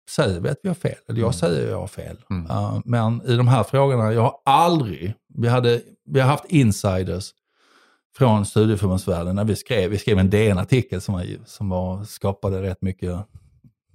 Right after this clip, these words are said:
Speaker 1: halabaloo. Och, eh, jag har aldrig varit så säker, eh, på någonting som jag var, eh,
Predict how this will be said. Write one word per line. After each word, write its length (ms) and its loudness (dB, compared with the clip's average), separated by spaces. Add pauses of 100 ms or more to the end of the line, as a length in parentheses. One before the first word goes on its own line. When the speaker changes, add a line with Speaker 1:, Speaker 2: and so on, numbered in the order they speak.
(220)
Speaker 1:
halabaloo. 580 0 (960)
Och, 460 0
eh, 340 2 (100)
jag 140 2
har 140 0 (100)
aldrig 320 4
varit 260 2
så 140 0
säker, 500 -4 (320)
eh, 220 -4
på 160 0
någonting 560 0
som 180 -6
jag 80 -4
var, 240 -6 (220)
eh, 640 -6